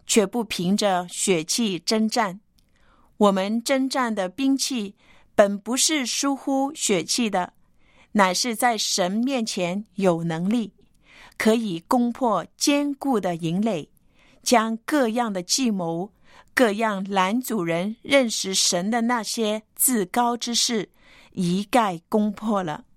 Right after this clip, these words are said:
又将人所有的心意夺回，使他都顺服基督。”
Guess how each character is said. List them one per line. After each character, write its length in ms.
又 180
将 320
人 440
所 440
有 240
的 220
心 340
意 380
夺 200
回， 400
使 340
他 360
都 240
顺 400
服 320
基 300
督。” 340